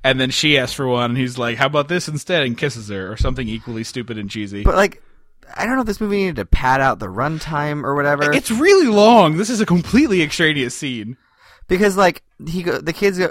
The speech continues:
Speaker 2: go like, "Hey, can we get your autograph?" He's like, "Do you guys have a pen?" And then there's, like, a minute of looking for a pen,
Speaker 1: Right.
Speaker 2: and one goes, "Oh, I have it."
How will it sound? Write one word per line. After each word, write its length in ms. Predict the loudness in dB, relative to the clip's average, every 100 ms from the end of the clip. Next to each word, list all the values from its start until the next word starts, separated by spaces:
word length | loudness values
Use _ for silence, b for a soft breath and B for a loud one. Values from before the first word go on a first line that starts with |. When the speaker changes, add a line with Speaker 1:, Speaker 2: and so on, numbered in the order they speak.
| -2
Speaker 2:
go 160 | 0
like, 160 | 0 -2
"Hey, 340 | -6 -2 -2
can 100 | -2
we 60 | -2
get 100 | 0
your 120 | 2
autograph?" 340 | 2 2 2 0
He's 100 | -2
like, 240 | -6 -8 _ -18
"Do 80 | -6
you 80 | 0
guys 120 | 2
have 120 | 2
a 80 | 2
pen?" 500 | 0 0 -2 -2 -6 -8
And 140 | -6
then 80 | -2
there's, 140 | 0
like, 160 | -2 -4 b b b b 0
a 80 | 0
minute 420 | 2 -2 -2 -2
of 140 | -2
looking 320 | 0 -2 -2 -2
for 200 | 2 4
a 60 |
pen, 380 | 4 4 2 4
Speaker 1:
Right. 80 | 4
Speaker 2:
and 100 | 2
one 100 | 2
goes, 200 | 0 -2 2
"Oh, 220 | 6 6 4 B B 0
I 140 | 2
have 300 | 2 2 2 2
it." 220 | 0